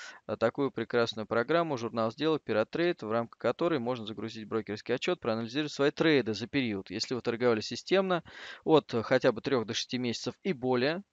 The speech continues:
то тогда это будет вам очень полезно с помощью данной программки найти свои слабые стороны и их, э, в кратчайшие сроки устранить. Иногда это бывает уже последний камень преткновения,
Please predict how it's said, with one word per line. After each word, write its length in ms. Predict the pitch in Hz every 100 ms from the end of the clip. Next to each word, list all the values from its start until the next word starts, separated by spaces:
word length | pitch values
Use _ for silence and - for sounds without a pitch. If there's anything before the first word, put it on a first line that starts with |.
| _
то 140 | 165
тогда 300 | 175 147 120
это 160 | 139 127
будет 240 | 113 123
вам 200 | 117 117
очень 300 | 147 139 117
полезно 540 | 107 123 165 190 175 180 - - -
с 100 | -
помощью 360 | - 139 127 123
данной 240 | 123 120
программки 680 | 113 110 123 160 180 - 139 104
найти 320 | 107 110 139
свои 320 | - 113 117
слабые 400 | 113 131 123 104
стороны 520 | 107 - 175 170 123
и 160 | 87 120
их, 160 | 147 -
э, 40 | 90
в 580 | 107 107 98 - 87
кратчайшие 520 | - 110 - 143 - 107
сроки 340 | - 135 -
устранить. 800 | - 131 - 143 143 131 - - _ - - -
Иногда 360 | 120 123 139 175
это 220 | 170 113
бывает 480 | 104 120 139 135 110
уже 240 | 101 120
последний 640 | - 123 - 147 135 107
камень 340 | - 120 113 107
преткновения, 800 | 110 - 117 139 175 180 160